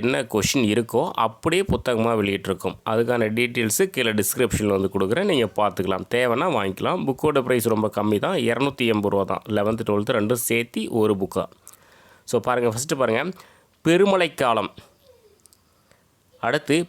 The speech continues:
பிறகொரு நாள் கோடை, ஐயப்ப மாதவன், நெடுநல் வாடை நக்கீரர், முதல் கல் உத்தம சோழன், முதல் கல் வந்து உத்தம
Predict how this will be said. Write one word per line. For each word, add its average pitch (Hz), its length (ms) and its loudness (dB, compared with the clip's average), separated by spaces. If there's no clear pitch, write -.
பிறகொரு 175 500 4
நாள் 160 160 -2
கோடை, 123 220 4
ஐயப்ப 143 420 0
மாதவன், 113 360 2
நெடுநல் 160 500 4
வாடை 127 220 2
நக்கீரர், 139 500 0
முதல் 139 400 2
கல் 113 200 0
உத்தம 135 360 -2
சோழன், 107 380 2
முதல் 120 240 2
கல் 117 160 0
வந்து 117 180 2
உத்தம 110 240 0